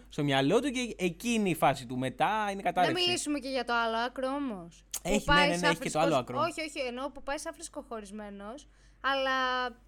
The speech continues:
Speaker 2: δεν κλαίει, δεν πονάει, δεν τίποτα και αρχίζει απλά και τραγουδάει,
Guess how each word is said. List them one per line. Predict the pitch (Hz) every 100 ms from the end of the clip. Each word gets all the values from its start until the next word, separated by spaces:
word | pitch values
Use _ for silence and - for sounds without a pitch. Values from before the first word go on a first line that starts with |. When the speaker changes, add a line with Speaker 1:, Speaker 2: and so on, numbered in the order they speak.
| - - -
Speaker 2:
δεν | 226 226 339
κλαίει, | 415 381 254 262 330 - -
δεν | 247 339
πονάει, | 370 294 247 240 277
δεν | 269 320 302
τίποτα | 262 226 233 - 320
και | 311 330 330
αρχίζει | 320 392 392
απλά | 339 - 330
και | 381 381 370 359 349 339 330 330 320 320
τραγουδάει, | 285 202 196 165 175 233 311 294 277 269